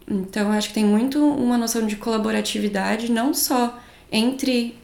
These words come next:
um time e mobile platform, mas pra que todos os outros times da empresa, todas as outras pessoas consigam, é, ter a vantagem dessa, dessa nova feature implementada também.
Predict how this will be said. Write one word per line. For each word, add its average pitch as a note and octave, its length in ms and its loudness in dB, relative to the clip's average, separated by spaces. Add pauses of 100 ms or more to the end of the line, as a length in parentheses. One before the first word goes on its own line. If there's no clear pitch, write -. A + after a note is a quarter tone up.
(720)
um A3 220 2
time G3+ 720 2
e G3 220 0
mobile F#3+ 420 -2
platform, C#4 640 0 (400)
mas G#3 680 2 (320)
pra G#3 120 0
que - 100 -8
todos A#3 440 0
os A3+ 120 -2
outros G#3 260 0
times G#3 220 0
da G3+ 120 0
empresa, G3 400 -2
todas G#3 300 -2
as G3+ 120 -2
outras G3+ 260 -4 (220)
pessoas G3 420 -2
consigam, G3 760 -2 (560)
é, F#3 540 -2 (440)
ter G3+ 120 2
a F#3 40 2
vantagem F#3+ 520 2
dessa, F#3 480 0
dessa F#3+ 220 -4
nova F#3 220 -2
feature F#3+ 340 -4
implementada F#3 560 -2
também. F#3 520 -6